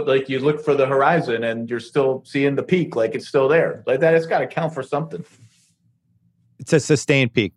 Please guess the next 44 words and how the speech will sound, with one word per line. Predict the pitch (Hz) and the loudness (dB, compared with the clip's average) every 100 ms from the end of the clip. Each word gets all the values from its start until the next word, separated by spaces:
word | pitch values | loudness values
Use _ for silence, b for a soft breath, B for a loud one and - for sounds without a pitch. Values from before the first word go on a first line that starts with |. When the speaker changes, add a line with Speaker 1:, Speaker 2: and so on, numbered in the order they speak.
| - | 0
Speaker 2:
But | 185 | 0
you | 202 208 | 2 2
gotta, | 220 196 165 | 2 2 0
the | 156 160 | 0 -2
advantages | 151 185 190 156 143 120 | 0 0 0 -2 -2 0
of | 127 110 | -2 0
the | 123 110 | 0 0
generation | 95 139 120 120 131 - 101 | -2 -2 0 0 -2 -4 -8
have | 101 117 - | -4 -4 -4
to | 110 98 | -6 -6
factor | - 120 110 - | -4 -4 -2 -4
into | 113 117 - | -6 -6 -8
it. | 73 - | -10 -10
And | 120 135 | -4 -2
that's | 151 | 0
why | 160 135 | 0 0
I | |
think, | 120 135 120 | 0 -4 -4
like, | 113 - | -6 -6
when | 123 | -8
you | 107 | -4
talk | 120 107 | -4 -4
about | 110 107 | -6 -6
the | |
greatest | 104 107 101 - | -4 -4 -6 -4
players, | 120 110 101 - - _ _ _ _ _ _ _ _ _ - | -4 -2 -4 -8 -14 _ _ _ _ _ _ _ _ _ -2
I, | 143 139 | 0 2
I | 147 | 0
was | 135 117 | -2 0
texting | 151 139 135 | -2 -2 -2
you | 123 | 0
about, | 117 117 107 | 2 2 0
is | 107 98 | -2 -2
there, | 123 117 104 - _ _ _ _ _ _ | 0 0 -4 -12 _ _ _ _ _ _
is | - 123 | -6 0
it | 139 | 2
almost | 147 147 139 | 4 2 0
like | 135 113 | -2 -4
we | 117 | -4
should | 120 110 | -6 -4
think | 117 | -4
of | |
this | 113 101 | -4 -4
generationally | - 117 107 117 113 - 113 104 95 | -2 0 0 0 -2 -4 -6 -6 -8